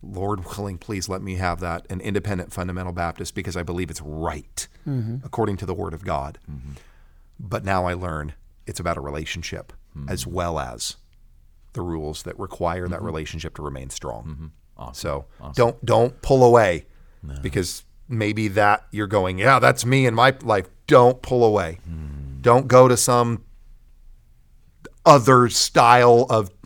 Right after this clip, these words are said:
Speaker 1: worship because you think they've got it right. You're gonna find it's lacking as well.
Speaker 3: Mm.
Speaker 1: And so we, I think we, we can bridge it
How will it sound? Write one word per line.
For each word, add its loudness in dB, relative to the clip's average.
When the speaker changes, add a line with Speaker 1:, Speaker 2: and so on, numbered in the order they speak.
Speaker 1:
worship 2
because -2
you -2
think -4
they've 0
got 2
it -4
right. -4
You're -4
gonna -2
find 0
it's -6
lacking -4
as -10
well. -8
Speaker 3:
Mm. -8
Speaker 1:
And -8
so -2
we, -4
I -6
think -6
we, -6
we -6
can -8
bridge -6
it -8